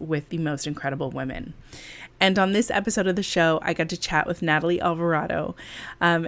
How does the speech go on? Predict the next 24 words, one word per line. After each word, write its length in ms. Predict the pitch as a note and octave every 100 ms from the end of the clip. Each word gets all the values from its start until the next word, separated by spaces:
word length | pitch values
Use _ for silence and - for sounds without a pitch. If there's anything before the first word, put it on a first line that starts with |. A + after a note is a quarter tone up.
| -
and 400 | F3+ E3+ D#3+ -
she 720 | - - C#4 C4 G#3 F3 F3 - - -
is 320 | G3 F#3 - - -
so 440 | - - D#3 D#3+
cool. 340 | - - - -
She's 280 | - A3+ G#3+
a 60 |
marketing 560 | A3+ G3+ F#3+ - B3+ B3+
and 100 | A#3+
business 360 | F3 D#3+ E3 -
coach, 300 | E3 D#3+ E3
and 100 | E3
she 100 | F#3
helps 300 | D#3+ E3 -
coaches 440 | - E3+ F3 E3
and 140 | D#3
service 260 | D#3+ D#3 D#3
providers 600 | - E3 D3 D3 D3+ - - - - -
scale 560 | - - - F3 F#3 F#3+
to 120 | F3+
their 160 | E3
highest 560 | E3 - E3 F#3+ A3 -
cash 420 | - E3+ F3 -
years. 600 | E3 F3 E3 - - -